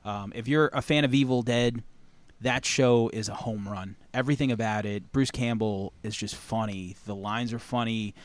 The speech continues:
It's just twenty-five minutes of just f-, insanity,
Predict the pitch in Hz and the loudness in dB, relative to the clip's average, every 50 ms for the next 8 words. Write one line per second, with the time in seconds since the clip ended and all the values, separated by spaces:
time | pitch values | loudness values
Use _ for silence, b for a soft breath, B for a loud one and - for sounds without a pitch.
0 | B B B B B - 123 127 - - 131 120 - - - - - _ _ _ | B B B B B -4 -2 -2 0 -2 -2 -2 -4 -6 -12 -18 -20 _ _ _
1 | _ - - - - 135 143 143 147 156 151 147 147 143 131 - - - - - | _ -14 -10 -6 -4 -2 0 0 2 2 2 0 0 -2 -4 -6 -12 -8 -6 -4
2 | 113 123 123 123 113 110 110 110 110 107 101 - - - 101 104 98 92 - 101 | -2 -2 0 0 0 -2 -2 -2 -2 -4 -6 -8 -10 -10 -10 -10 -10 -8 -8 -8
3 | 95 95 - - - - - _ - - - - - - - - - - - 110 | -8 -8 -8 -12 -16 -20 -20 _ -20 -20 -20 -20 -20 -20 -20 -20 -16 -10 -8 -8
4 | 107 - - - - - - 110 104 104 104 104 98 90 80 - - - - | -6 -6 -6 -6 -4 -4 -4 -4 -4 -4 -4 -6 -6 -8 -10 -12 -12 -12 -12